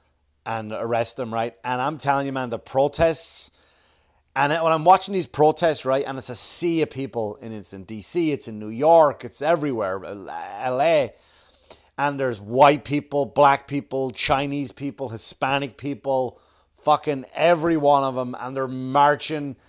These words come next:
and chanting, and nobody has fucking thrown a cigarette butt on the, like, there's no property damage whatsoever. Everybody's fucking behaving themselves. No business is being ruined.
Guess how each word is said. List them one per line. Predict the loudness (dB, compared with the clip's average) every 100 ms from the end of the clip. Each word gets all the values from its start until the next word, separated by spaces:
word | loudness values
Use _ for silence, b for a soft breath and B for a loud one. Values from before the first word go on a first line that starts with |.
| b -10
and | -8 -8 -6
chanting, | -2 -2 -2 -4 -6 -8 -10 b b b
and | -6 -2 0 0 0
nobody | 4 4 4 4 2 0
has | -2
fucking | -6 -4 2 2 2 -4 -6
thrown | -10 -4 -2 0 -2
a | -4 -6
cigarette | -6 -8 -4 -2 0 0 0
butt | 0 -2
on | -4
the, | -8
like, | -2 0
there's | 0 -2 -2
no | -8 -10 2 8 10 8
property | 6 6 8 8 4 0
damage | 2 2 0 -6 -10 b b b
whatsoever. | 4 6 6 0 0 -2 b b 4
Everybody's | 8 10 10 6 12 12 12 8
fucking | 2 6 6 6 2
behaving | 2 4 2 0 -4
themselves. | -6 -6 -2 -2 -4 -10 -16 -20 _ _ _ _ _ _ _ _ _ _
No | 4 10 12 12
business | 12 8 8 2 0
is | 0
being | 2 2 2
ruined. | 2 2 0 -4 -8